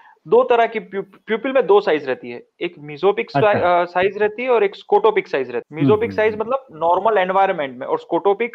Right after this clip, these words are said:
Speaker 1: अंधेरे में हमारी प्यूपिल ज्यादा फैल जाती है।
Speaker 2: हम्म,
Speaker 1: नॉर्मल
Speaker 2: हम्म, हम्म।
Speaker 1: एनवायरनमेंट में इंडियन इंडिविजुअल की, जो एशियाटिक पॉपुलेशन हम बोलते हैं, ज-,
Speaker 2: जी,
Speaker 1: उनकी
Speaker 2: जी।
Speaker 1: प्यूपिल साइज टू to फ़ोर मिलीमीटर रहती है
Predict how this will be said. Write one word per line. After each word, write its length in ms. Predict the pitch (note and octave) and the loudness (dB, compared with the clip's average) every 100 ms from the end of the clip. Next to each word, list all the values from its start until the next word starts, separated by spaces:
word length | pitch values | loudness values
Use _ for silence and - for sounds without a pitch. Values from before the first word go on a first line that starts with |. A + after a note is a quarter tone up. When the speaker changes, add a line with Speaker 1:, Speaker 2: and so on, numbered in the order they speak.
| - - | -8 -6
Speaker 1:
अंधेरे 400 | D3+ D3+ G#3 A3+ | -4 0 2 2
में 120 | A3+ | 0
हमारी 280 | G3+ G#3 G#3+ | 0 0 0
प्यूपिल 360 | F#3 F3+ G#3+ | -4 -4 -4
ज्यादा 240 | E3+ E3 F#3 | -2 0 0
फैल 240 | F3 C3+ | 0 -2
जाती 280 | B2 A2 A2+ | -4 -6 -12
है। 60 | |
Speaker 2:
हम्म, 680 | A#2+ _ _ _ _ _ D3 | -18 _ _ _ _ _ 0
Speaker 1:
नॉर्मल 120 | D#3+ - | 2 2
Speaker 2:
हम्म, 120 | A3+ | 0
हम्म। 100 | A3+ | 0
Speaker 1:
एनवायरनमेंट 640 | F#3 F3+ F3+ F3+ E3+ D#3+ | -2 -2 -2 -4 -8 -10
में 260 | E3 G3 A#3 _ _ _ _ _ _ - | -12 -12 -14 _ _ _ _ _ _ -10
इंडियन 340 | F#3+ A3 B3+ | -4 0 2
इंडिविजुअल 580 | G#3 F3+ E3+ D3 C3+ B2 | 2 -2 -2 -2 -4 -6
की, 180 | A2 A#2+ _ _ _ | -8 -20 _ _ _
जो 280 | _ E3 - | _ -6 -4
एशियाटिक 460 | E3 D#3+ G#3 G#3 G#3 | -6 -2 -2 -2 -2
पॉपुलेशन 440 | F3+ F3 E3+ D3+ | -4 -2 -6 -6
हम 200 | D#3+ D3 | -8 -8
बोलते 280 | C3 B2+ A#2 | -6 -6 -6
हैं, 100 | A#2+ - _ _ _ _ | -10 -12 _ _ _ _
ज-, 20 | - | 0
Speaker 2:
जी, 340 | D#3+ - - | 0 0 -2
Speaker 1:
उनकी 200 | - C3 | 2 0
Speaker 2:
जी। 280 | F#2 A3+ A3 | 0 -4 -6
Speaker 1:
प्यूपिल 480 | - - F3+ G#3 G3+ | -10 -8 -6 -6 -2
साइज 300 | G3 F#3 F#3 - | -2 -2 -4 -2
टू 160 | G3+ A#3 | 0 0
to 60 | |
फ़ोर 240 | - G#3+ G#3 | 4 4 4
मिलीमीटर 420 | E3 C#3+ C3 B2 | 0 -4 -4 -2
रहती 280 | A#2 A2 | -4 -8
है 100 | G#2+ | -16